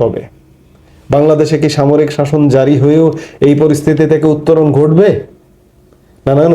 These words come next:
প্রশ্ন এসে ভিড় করছে। তো কাজেই মোহাম্মদ ইউনূস যে জাতীয় ঐক্যের আহ্বান জানাচ্ছেন, এই জাতীয় ঐক্যের আহ্বান জানিয়েও সব রাজনৈতিক দল যদি এক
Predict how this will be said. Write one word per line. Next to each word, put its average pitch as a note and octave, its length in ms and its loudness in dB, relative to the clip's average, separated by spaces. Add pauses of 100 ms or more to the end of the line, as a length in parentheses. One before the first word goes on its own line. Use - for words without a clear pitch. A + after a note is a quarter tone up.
প্রশ্ন D3+ 220 -2 (120)
এসে C3+ 140 0
ভিড় B2 320 0
করছে। - 280 -2 (1500)
তো - 80 -4 (180)
কাজেই C#3+ 300 2 (1080)
মোহাম্মদ C#3+ 440 2 (160)
ইউনূস D3 320 0 (640)
যে C3 100 0 (100)
জাতীয় C#3 300 2
ঐক্যের C#3+ 280 0 (180)
আহ্বান D#3 300 0 (120)
জানাচ্ছেন, C#3+ 480 0 (880)
এই C3+ 120 2 (140)
জাতীয় C#3+ 340 2
ঐক্যের D#3 360 0 (180)
আহ্বান D3+ 280 2 (140)
জানিয়েও D3+ 400 2 (160)
সব D#3+ 180 0 (160)
রাজনৈতিক C#3 540 0
দল C#3+ 200 2 (120)
যদি D3 160 2 (240)
এক F#3 100 0